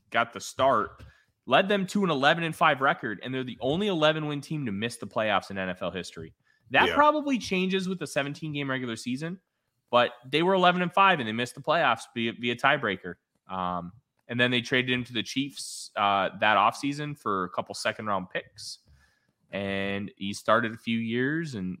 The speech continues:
Speaker 1: then he ended up as a backup for the Vikings. And yeah, I know way too much.
Speaker 2: <laughs> It's always good to know stuff. All right. Uh, I think that's it for this week. Uh, I hope you all enjoyed the show.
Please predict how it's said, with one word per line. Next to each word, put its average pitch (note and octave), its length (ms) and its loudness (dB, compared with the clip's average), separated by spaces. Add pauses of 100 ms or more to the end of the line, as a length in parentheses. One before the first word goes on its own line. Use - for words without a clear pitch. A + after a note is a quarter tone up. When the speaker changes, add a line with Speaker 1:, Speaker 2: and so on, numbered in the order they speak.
Speaker 1:
then G#2 160 -2
he A2 100 0
ended G#2+ 220 0
up - 80 -6
as G2 120 -4
a F#2+ 60 -4
backup F#2+ 420 -2
for G2 100 -4
the F#2 40 -4
Vikings. C#3 640 -4 (460)
And A2+ 280 -6 (720)
yeah, F3+ 200 -2 (2000)
I B2 60 -4
know C3 60 0
way A#2+ 120 4
too A2+ 140 -6
much. G2+ 260 -6 (880)
Speaker 2:
<laughs> - 100 -4 (1040)
It's - 60 -4
always B2 220 8
good F2 180 0
to D#2+ 60 -8
know D#2 120 -10
stuff. - 320 -14 (520)
All F3+ 200 8
right. A2 260 10 (100)
Uh, C3+ 280 6
I D3+ 40 4
think F#3 160 0
that's F3+ 220 4
it E3+ 120 2
for - 140 -6
this F2+ 200 -6
week. E2 320 -10
Uh, F#2+ 60 -2
I G#2 220 4
hope A#2+ 180 -2
you A2+ 100 2
all A2 100 2
enjoyed G2+ 280 -2
the F#2 60 -12
show. A#2 380 -2